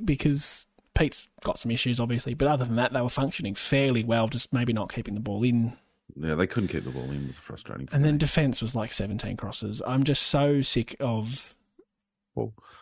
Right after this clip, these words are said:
Speaker 2: the
Speaker 1: We
Speaker 2: ball
Speaker 1: don't
Speaker 2: over
Speaker 1: have
Speaker 2: the
Speaker 1: the
Speaker 2: back
Speaker 1: cattle
Speaker 2: kills me.
Speaker 1: is half the
Speaker 2: Yeah.
Speaker 1: issue here.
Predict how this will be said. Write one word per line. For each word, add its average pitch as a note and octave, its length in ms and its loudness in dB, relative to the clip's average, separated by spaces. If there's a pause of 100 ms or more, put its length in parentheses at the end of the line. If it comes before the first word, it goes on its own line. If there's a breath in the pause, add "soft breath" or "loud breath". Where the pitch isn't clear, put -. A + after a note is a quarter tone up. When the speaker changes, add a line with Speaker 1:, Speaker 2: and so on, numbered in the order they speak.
(160 soft breath)
Speaker 2:
the G#2+ 60 0
Speaker 1:
We A#3 60 2
Speaker 2:
ball D3 160 10
Speaker 1:
don't - 160 12
Speaker 2:
over - 20 6
Speaker 1:
have C4+ 140 4
Speaker 2:
the B3 80 0
Speaker 1:
the - 60 8
Speaker 2:
back F2+ 60 0
Speaker 1:
cattle - 300 4
Speaker 2:
kills A2 80 0
me. D2 200 0 (260)
Speaker 1:
is C3 260 2
half C#3+ 340 2
the B2 100 0
Speaker 2:
Yeah. A2 100 2
Speaker 1:
issue A#2+ 280 -2
here. D2+ 280 -12